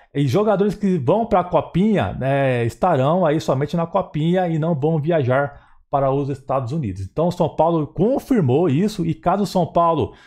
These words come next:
consiga a classificação direta para a Libertadores do ano que vem, o São Paulo vai levar também o elenco profissional para os Estados Unidos fazer essa pré-temporada, tá? Então, é, já foi confirmado, o São Paulo estará sim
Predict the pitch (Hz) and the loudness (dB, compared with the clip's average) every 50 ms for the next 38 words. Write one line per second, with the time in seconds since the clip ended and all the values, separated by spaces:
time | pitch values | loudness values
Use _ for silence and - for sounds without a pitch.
0 | - _ _ - 175 180 165 - - 214 233 208 214 180 - 160 165 - 170 170 | -20 _ _ -2 -2 -2 -2 -2 -2 -2 2 2 2 2 2 0 -2 0 0 0
1 | 165 - - 175 - - 160 135 - - 175 170 156 120 143 202 175 143 170 196 | 0 -2 -4 -4 0 0 0 0 0 0 0 0 2 2 2 2 2 4 2 2
2 | 196 - - 110 104 - - 131 131 131 135 127 151 147 - 135 120 139 135 123 | 0 0 0 -2 -2 0 0 0 0 0 0 0 0 -2 -2 -2 -2 0 -2 -2
3 | 135 131 135 131 - 113 98 139 175 190 160 - - - _ _ - 127 - - | -2 -4 -4 -4 -6 -4 -2 0 0 0 -2 -4 -6 -12 _ _ -12 -8 -4 -2
4 | 143 123 - - 139 143 151 160 135 120 123 135 160 151 123 131 139 - - 135 | -2 -2 0 0 0 2 2 0 0 0 0 2 2 2 2 2 0 0 0 0
5 | 120 123 139 139 135 127 123 135 135 - - 110 - 131 143 139 - - - 180 | 0 2 0 0 0 0 -2 -2 -4 -4 -6 -4 -2 -2 -2 -2 -4 -4 -2 -2
6 | 156 123 - 131 143 143 - - - - - - - _ _ _ _ _ _ _ | 0 2 2 2 0 0 -4 -8 -16 -20 -20 -20 -20 _ _ _ _ _ _ _
7 | _ _ 160 156 165 156 - - - 160 156 147 147 - - 151 143 151 165 139 | _ _ 0 0 0 0 0 -2 -2 -2 0 -2 -4 -2 -2 -2 0 0 -2 -4
8 | 139 - - 147 131 143 139 131 - 143 - - 151 147 135 - 151 139 - 185 | -6 -6 -6 -4 -2 -2 -2 -2 -2 -4 -2 -2 -2 -4 -2 -2 -6 -4 -2 0
9 | 170 131 92 95 92 90 - 143 147 139 - 156 165 180 175 - - - - - | 0 0 0 -2 -4 -4 -2 -2 -2 -2 0 0 0 2 0 -2 -6 -12 -20 -20
10 | - _ _ - 131 135 139 135 131 135 160 - 196 185 180 202 180 - 220 202 | -20 _ _ -2 0 0 2 2 2 0 0 0 0 0 0 0 0 0 0 2
11 | 175 156 135 110 98 101 98 - 139 123 110 - 143 165 165 - - 202 170 160 | 2 2 2 0 0 -2 -4 -2 -2 -2 -2 0 -2 -2 -2 -2 -2 -2 0 0
12 | 160 147 - - 147 151 165 160 | 0 -2 -2 -4 -4 -4 -4 -4